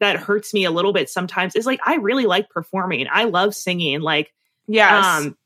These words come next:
Speaker 1: and I'm a good singer. And, like, I think I probably could have been a better actress. Like, I'm fine. I, you know, good enough to be in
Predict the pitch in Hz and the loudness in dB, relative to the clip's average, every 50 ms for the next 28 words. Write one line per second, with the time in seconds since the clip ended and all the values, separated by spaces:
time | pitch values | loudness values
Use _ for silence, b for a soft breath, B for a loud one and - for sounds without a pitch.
0 | _ - - 330 370 - - 320 453 523 427 269 285 285 - - 196 180 175 180 | _ -2 0 0 0 2 2 2 2 2 2 0 0 -2 -2 -2 -2 0 0 0
1 | 202 247 - 214 208 208 208 208 - 208 208 277 294 - 247 214 - - 220 208 | 2 2 2 2 2 2 0 2 0 0 0 0 0 0 0 -2 0 0 0 0
2 | 220 208 226 202 180 196 185 180 165 165 175 170 175 143 143 160 165 185 - - | 0 0 0 -2 -2 0 -2 -2 0 0 0 0 0 0 0 -2 -2 -2 -4 -6
3 | 156 139 156 165 - - 170 170 156 - 202 240 233 - - 170 175 160 147 156 | -4 -2 -2 -4 -4 -4 -4 -4 -2 0 0 0 0 0 -2 -2 0 0 0 0
4 | 190 214 220 - - - 208 - - _ - 262 302 220 190 208 233 226 175 185 | 0 -2 -4 -4 -2 -2 -2 -2 -4 _ -2 0 2 2 2 2 0 0 0 0
5 | 185 - - 202 190 185 175 165 165 156 - | -2 -2 -4 -4 -2 -2 -2 -2 -4 -4 -8